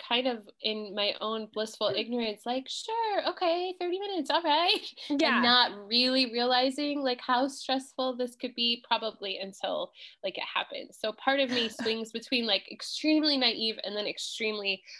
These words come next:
Speaker 1: um, overwhelmed and like, "Wait, what? I, what?"
Speaker 2: Yeah.
Speaker 1: <laughs>
Speaker 2: Yeah.
Speaker 1: "I just make cookies at home for, you know, I don't, ah."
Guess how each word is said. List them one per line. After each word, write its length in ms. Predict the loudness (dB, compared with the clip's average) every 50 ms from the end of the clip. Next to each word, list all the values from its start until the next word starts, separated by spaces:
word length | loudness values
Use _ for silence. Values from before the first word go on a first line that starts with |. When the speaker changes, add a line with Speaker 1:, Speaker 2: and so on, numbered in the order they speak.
| -16 _ -6
Speaker 1:
um, 180 | -6 -6 -4 -4 -4
overwhelmed 600 | -4 -4 -2 -4 -4 -4 -2 -2 -2 -4 -4 -6
and 80 | -6
like, 160 | -6 -6 -8 _ -4
"Wait, 220 | -2 -2 -2 -4 -8
what? 400 | -12 -8 -4 -2 0 2 2 2 2 0 0 0
I, 160 | 2 2 2 0 -2 _ _ -6
what?" 180 | -2 0 0 2 2 2 0 0 -2 -6 -6 -4 -2 -2 -2
Speaker 2:
Yeah. 240 | 0 0 -2 -2 -4 -6 -8 -6 -6 -6
Speaker 1:
<laughs> 300 | -6 -8 _ _ 0 2
Speaker 2:
Yeah. 60 | 2 4
Speaker 1:
"I 140 | 4 2 0 -2 -4 -4
just 240 | -2 -2 -2 -2 -2 0
make 260 | 2 2 0 0 -6
cookies 380 | -10 -6 -2 0 0 2 2
at 120 | 2 0 0 -2
home 380 | -4 -2 0 0 0 0 -2 -2
for, 120 | -4 -4
you 140 | 0 2 2
know, 100 | 4 4
I 120 | 4 4 4
don't, 320 | 4 2 2 0 -4 -8 _ -2 2
ah." 60 | 2